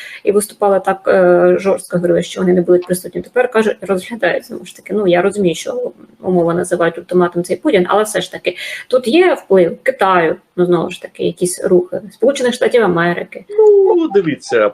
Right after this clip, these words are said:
Speaker 2: Путін на, якраз напередодні першого саміту в-, миру викидав абсолютно неприйнятні умови, які ніколи не будуть виконані.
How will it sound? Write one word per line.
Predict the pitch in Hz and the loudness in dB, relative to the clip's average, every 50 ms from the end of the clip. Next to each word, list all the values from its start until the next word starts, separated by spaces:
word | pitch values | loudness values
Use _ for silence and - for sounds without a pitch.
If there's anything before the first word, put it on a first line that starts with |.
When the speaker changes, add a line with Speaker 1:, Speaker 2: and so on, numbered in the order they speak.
| - - | -4 -6
Speaker 2:
Путін | 202 220 226 220 - 180 156 139 135 131 | -6 -4 -4 -4 -2 -2 -2 -2 -2 0
на, | 131 127 | 2 2
якраз | 127 127 - 143 143 127 - - | 2 2 0 0 -2 -2 -2 -4
напередодні | 123 - 131 127 120 117 117 113 107 113 110 | -4 -2 0 0 0 0 -2 -2 -2 -4 -4
першого | - 123 117 - - - 110 - | -2 -2 -2 -2 -4 -6 -8 -4
саміту | - 120 113 110 107 98 - 107 101 | -2 -2 -2 -2 -4 -6 -6 -6 -8
в-, | 101 110 120 117 110 107 107 113 127 | -8 -10 -12 -10 -10 -12 -12 -12 -8
миру | 151 156 143 117 98 92 | -6 -4 -4 -4 -4 -4
викидав | 123 147 - - - - 107 - | -6 -6 -6 -6 -8 -8 -6 -4
абсолютно | 110 104 - - - 113 113 123 123 - 107 | -6 -6 -6 -6 -8 -8 -8 -8 -10 -10 -10
неприйнятні | 104 101 101 - 110 107 104 104 107 104 101 - 104 104 | -8 -8 -6 -6 -6 -8 -6 -4 -4 -6 -6 -6 -10 -16
умови, | 101 101 113 123 120 110 107 | -12 -8 -8 -4 -2 0 0
які | 101 101 - 113 | 0 -2 -4 -14
ніколи | 107 101 95 - 123 120 110 107 101 | -12 -12 -10 -8 -6 -4 -4 -4 -4
не | 98 95 | -4 -6
будуть | 87 98 98 95 95 92 90 | -10 -12 -16 -18 -20 -20 -20
виконані. | 87 90 87 - 85 82 82 | -20 -20 -20 -20 -20 -20 -20